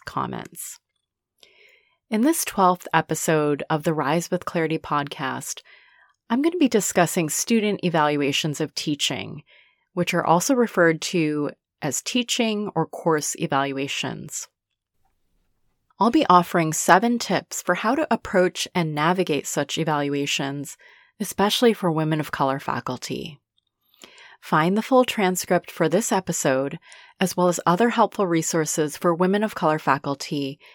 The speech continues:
at risewithclarity dot com slash twelve. If you've watched the Netflix comedy drama series called The Chair, starring Sandra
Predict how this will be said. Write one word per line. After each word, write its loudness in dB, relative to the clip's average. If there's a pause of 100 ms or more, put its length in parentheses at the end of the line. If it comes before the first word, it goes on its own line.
(160)
at 0
risewithclarity 2
dot -2
com -6 (160)
slash -4
twelve. -8 (1900)
If 0
you've 4
watched 2
the 4
Netflix 0
comedy 0 (100)
drama 2
series -2
called 0 (100)
The -2
Chair, -2
starring -2
Sandra 0